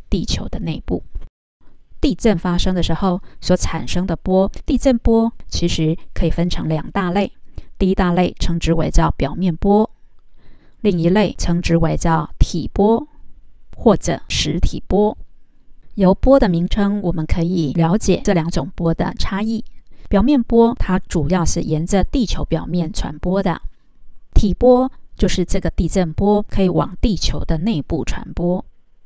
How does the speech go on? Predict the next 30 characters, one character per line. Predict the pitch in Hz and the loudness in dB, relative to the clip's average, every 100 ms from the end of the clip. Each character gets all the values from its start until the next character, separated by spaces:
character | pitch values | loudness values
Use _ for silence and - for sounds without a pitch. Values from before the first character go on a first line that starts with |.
| - - - - - - | -20 -20 -20 -20 -18 -8
我 | - 196 | -2 0
们 | 202 202 | 2 2
这 | 294 | 2
里 | 175 | 2
的 | 165 | 0
重 | 165 226 175 | 2 2 2
点 | 165 156 - | 0 -2 -4
是 | 185 | -2
想 | 170 151 | 0 0
要 | 180 | 0
了 | 165 151 | 0 -2
解 | 202 185 - - | 0 0 0 -2
地 | 156 | -2
球 | - 147 | -2 -2
内 | 170 | -2
部， | 160 185 - - - | -2 -2 -4 -14 -6
那 | 214 180 175 | -2 0 0
当 | 240 277 | 2 4
然 | 190 139 - | 2 0 -6
我 | 143 | -4
们 | 147 151 | -4 -4
主 | 156 - | -4 -2
要 | 165 175 | 0 0
应 | 170 | -2
该 | 160 160 | -2 0
要 | 165 - | -2 -2
研 | 156 - | -4 -4
究 | 165 165 - | 0 0 4
体 | - - - | 2 2 -10
波。 | - 185 202 | -2 0 0